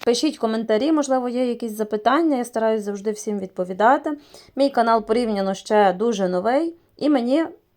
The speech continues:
надважлива ваша підтримка. І оскільки я кондитер, то в мене тут більше солоденьких рецептів, але інколи є і такі звичайні, тому що щось готую і хочу з вами поділитись.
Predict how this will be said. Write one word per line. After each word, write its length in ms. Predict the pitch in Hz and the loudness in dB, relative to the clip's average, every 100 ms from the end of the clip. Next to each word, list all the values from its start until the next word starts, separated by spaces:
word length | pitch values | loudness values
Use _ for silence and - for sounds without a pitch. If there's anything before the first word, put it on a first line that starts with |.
| _ _ _ _ _ - | _ _ _ _ _ -2
надважлива 800 | 214 254 226 240 202 214 269 285 | 2 2 4 0 2 2 4 4
ваша 300 | 220 233 208 | 2 0 -4
підтримка. 760 | - 190 - 180 170 175 190 - _ - - _ - | -10 -12 0 0 0 -6 -12 -16 _ -20 -20 _ -4
І 140 | 311 | -4
оскільки 520 | - 233 - 262 240 | -2 -4 -4 -4 -2
я 120 | 233 | 0
кондитер, 680 | 208 202 202 254 403 330 262 | 0 -2 -2 -2 -2 -4 -4
то 120 | 220 | -6
в 20 | |
мене 340 | 226 262 320 302 | -2 0 0 -2
тут 220 | 277 240 | -4 -8
більше 540 | 202 247 277 - 240 | -6 -6 -6 -4 -4
солоденьких 840 | 233 240 220 202 165 170 185 262 - | -2 -2 -2 0 0 -2 -6 -10 -12
рецептів, 560 | 269 262 262 277 349 381 _ - _ | -8 -4 -4 -4 -10 -10 _ -20 _
але 220 | - 269 277 | 2 2 2
інколи 500 | 320 359 330 285 269 | 0 0 0 0 0
є 200 | 254 277 | 0 0
і 60 | |
такі 420 | 269 233 254 269 269 277 _ | -2 -10 -6 -4 -4 -8 _
звичайні, 680 | 208 220 233 156 151 185 208 _ _ | -8 -6 -2 -4 -4 -12 -16 _ _
тому 220 | 214 214 | -10 -10
що 160 | 214 208 | -8 -10
щось 220 | 214 208 | -6 -6
готую 400 | 185 208 330 370 | -6 -6 -4 -2
і 40 | |
хочу 280 | 262 277 262 | 0 -2 -2
з 40 | 208 | -2
вами 240 | 214 214 | -2 -2
поділитись. 720 | 196 190 185 165 - 202 - | -6 -6 -4 -4 -8 -12 -20